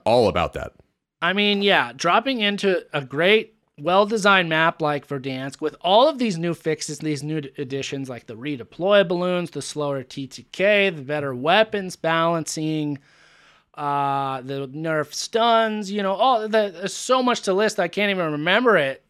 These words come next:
Speaker 2: To have that packaged, you know, repackaged with Verdansk, I think would be really cool. Or to have the ability to choose multiple maps. If they're able to figure out a way to wa-,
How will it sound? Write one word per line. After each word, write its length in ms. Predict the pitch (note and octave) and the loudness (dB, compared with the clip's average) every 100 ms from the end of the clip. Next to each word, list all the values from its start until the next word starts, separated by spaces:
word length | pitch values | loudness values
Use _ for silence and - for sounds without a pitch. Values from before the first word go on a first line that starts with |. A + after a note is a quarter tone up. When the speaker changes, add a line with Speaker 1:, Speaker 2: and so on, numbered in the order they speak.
| _ _ - | _ _ 0
Speaker 2:
To 160 | E3+ | 4
have 400 | E3 F#3 B3+ G#3+ | 6 6 4 2
that 420 | F3+ F#3 F#3+ F#3 - _ _ _ | 4 4 4 2 -8 _ _ _
packaged, 640 | - D#3+ G3 G#3+ F#3 E3 - _ | -4 0 0 0 -6 -8 -14 _
you 160 | - D3+ | -10 -6
know, 140 | C#3 | -6
repackaged 720 | C3+ F#3 G3+ G#3+ G3 F#3+ F3+ D3+ | -4 -6 -2 2 4 2 -2 -4
with 260 | E3 - | -6 -6
Verdansk, 540 | - C#3 C#3 D3 D3+ - | -8 -6 -2 -2 -2 -6
I 100 | C#3 | -10
think 300 | D3 D#3+ D3 | -6 -6 -4
would 100 | C#3 | -4
be 120 | C3+ | -4
really 240 | C#3 F3 | -4 -4
cool. 420 | F3 D#3+ D#3+ D#3 - _ _ _ - | -4 -2 -2 -2 -6 _ _ _ -4
Or 60 | |
to 80 | F#3+ | 2
have 180 | G3 G3+ | 2 2
the 100 | A#3+ | 0
ability 420 | E3 F3 G#3+ G3+ | 0 4 4 2
to 100 | C#3+ | -2
choose 260 | C#3 E3+ D#3 | -6 -6 -4
multiple 340 | D3+ D#3+ D3 | -6 -6 -6
maps. 580 | B2 D#3 C3+ - - - _ _ _ _ _ | -4 -4 -6 -10 -14 -14 _ _ _ _ _
If 140 | B2+ | -8
they're 160 | D#3 D3 | -6 -4
able 240 | F3 G#3+ G#3 | -2 0 -2
to 60 | |
figure 260 | - E3+ D#3+ | -2 -2 0
out 120 | D3+ | -2
a 20 | |
way 200 | C3+ C3+ | -2 -4
to 100 | C3+ | -6
wa-, 120 | B2 | -8